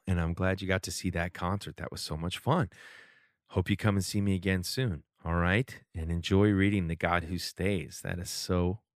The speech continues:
awesome. All right, we're gonna dive into today's show. Uh, we've been continuing on with a little bit of a I C Y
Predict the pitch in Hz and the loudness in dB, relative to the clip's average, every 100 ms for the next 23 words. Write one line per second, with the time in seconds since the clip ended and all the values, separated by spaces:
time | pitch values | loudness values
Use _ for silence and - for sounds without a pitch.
0 | - 76 80 78 76 69 - - - - | -6 -2 -2 -4 -8 -8 -14 -18 -18 -20
1 | - 147 143 120 127 143 123 120 123 120 | 6 8 10 8 6 8 8 8 8 8
2 | 123 120 113 120 120 117 107 113 107 110 | 6 4 4 6 8 8 4 4 6 8
3 | 104 95 - - - 127 104 113 123 - | 6 2 -2 0 6 8 10 8 6 -2
4 | - - 117 110 120 117 127 123 120 - | -20 0 6 8 8 8 6 6 2 0
5 | 120 143 143 127 120 120 131 113 110 120 | 2 4 6 6 8 6 6 4 4 6
6 | 113 110 104 98 95 87 _ - _ _ | 6 6 6 6 4 2 _ -20 _ _
7 | _ - 107 113 123 - - 110 104 107 | _ 2 4 6 4 0 2 4 6 4
8 | 107 - _ _ _ _ _ _ _ 92 | 2 -4 _ _ _ _ _ _ _ 4
9 | 92 92 92 92 | 6 6 6 4